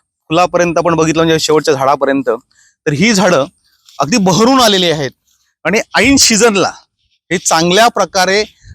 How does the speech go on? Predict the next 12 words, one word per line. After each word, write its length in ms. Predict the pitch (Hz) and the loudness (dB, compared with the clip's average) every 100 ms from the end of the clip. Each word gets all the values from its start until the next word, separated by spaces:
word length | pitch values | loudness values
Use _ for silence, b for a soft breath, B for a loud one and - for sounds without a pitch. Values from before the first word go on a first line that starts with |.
| - | -8
आम्हाला 360 | 156 170 185 196 - | -2 0 2 0 -2
उत्पन्न 640 | 170 - _ 233 233 226 226 | -8 -8 _ -2 0 0 0
देणारी 460 | 185 170 175 185 | 0 0 0 0
ही 280 | 175 - 165 | -4 -6 -6
झाडं 240 | 143 135 | -2 -2
आहेत. 100 | 110 - | -2 -4
म्हणजे 120 | 139 151 | -2 -2
आपणही 420 | 127 180 180 185 | 0 -2 -2 -2
ही 180 | 185 160 | -2 -2
झाडं 240 | 143 156 | 0 0
लावू 300 | 147 135 185 | 0 0 2
शकता 440 | - 156 - 120 | 0 -4 -4 -4